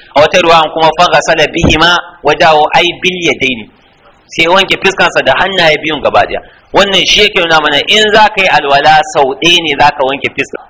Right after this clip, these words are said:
to, ka haɗa hannaye guda biyu, ka zuba ruwan a hannaye guda biyun gaba ɗaya, sai ka wanke fiskanka da hannaye guda biyu. Nan ne za ka iya game fiskan gaba ɗaya. Ko baka sake ƙarawa ba, babu damuwa. Amma in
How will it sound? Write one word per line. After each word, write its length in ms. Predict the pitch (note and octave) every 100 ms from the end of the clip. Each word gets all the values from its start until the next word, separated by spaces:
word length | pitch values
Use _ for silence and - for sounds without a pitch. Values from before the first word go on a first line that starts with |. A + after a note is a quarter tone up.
| _ _ _
to, 80 | A#2
ka 140 | B2
haɗa 240 | A#2+ D#3 C#3
hannaye 380 | C#3+ C#3 C3 C3+
guda 300 | A#2 A#2+ B2
biyu, 160 | B2 B2+
ka 120 | A#2
zuba 240 | C#3+ D3
ruwan 180 | C#3 C#3+
a 140 | B2 B2+
hannaye 280 | C#3 B2+ B2
guda 260 | A#2 B2
biyun 160 | B2 C3+
gaba 220 | A2+ B2
ɗaya, 180 | B2 C3
sai 160 | - B2+
ka 100 | A#2+
wanke 260 | B2 A#2+ A#2 - _ _
fiskanka 420 | D3+ - B2 A#2
da 120 | G#2+
hannaye 320 | A#2+ A#2 A2
guda 240 | G2+ G2 F#2
biyu. 160 | G2 - - _ _ _ _ _ -
Nan 140 | D#3
ne 100 | D#3 C#3
za 120 | D3+
ka 140 | - -
iya 80 | C#3+
game 220 | - C#3+
fiskan 300 | B2 D3 C#3+ G#2+
gaba 220 | G2 F#2+
ɗaya. 200 | - F#2+ - _ _ _ _ -
Ko 80 | B3
baka 240 | G3+ E3
sake 240 | F3+ F3+ F3
ƙarawa 300 | F3 F3 D#3+
ba, 100 | D#3
babu 240 | E3 D#3 A#2+
damuwa. 320 | G2+ G2 F#2 -
Amma 240 | D3 D#3+
in 80 | D#3+